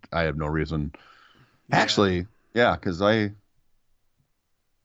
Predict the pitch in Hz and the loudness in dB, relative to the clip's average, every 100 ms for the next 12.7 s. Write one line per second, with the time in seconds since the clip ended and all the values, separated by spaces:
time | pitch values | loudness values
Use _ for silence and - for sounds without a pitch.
0 | - - 76 104 73 - 90 85 - 87 | -12 -8 -6 -6 -8 -2 0 0 0 -6
1 | - 82 78 - - 85 78 90 76 107 | -2 -2 -2 -4 0 2 4 2 2 2
2 | 85 85 87 90 90 87 90 104 117 - | 4 4 4 4 4 4 4 4 2 -2
3 | - _ _ _ _ _ - - 269 - | -16 _ _ _ _ _ -16 0 0 0
4 | 208 - - - - - - - - - | -10 -10 -12 -14 -16 -18 -18 -20 -20 -20
5 | - - _ 139 120 120 123 117 101 98 | -20 -20 _ -14 -10 0 4 6 6 4
6 | 95 92 82 80 76 - - 87 85 - | 4 4 2 -2 -8 -14 -6 -4 -4 -2
7 | 95 90 90 87 80 85 85 78 78 80 | -2 2 4 4 4 0 0 -2 -4 0
8 | 80 76 73 - 73 73 73 78 - _ | 0 -2 -4 -4 -4 -2 -2 -4 -8 _
9 | _ _ _ _ _ _ _ _ _ _ | _ _ _ _ _ _ _ _ _ _
10 | _ _ _ _ _ _ _ _ _ _ | _ _ _ _ _ _ _ _ _ _
11 | _ _ _ _ _ _ - 120 117 139 | _ _ _ _ _ _ -20 -20 -20 -18
12 | - 123 156 101 98 104 | -16 -14 -14 -14 -18 -20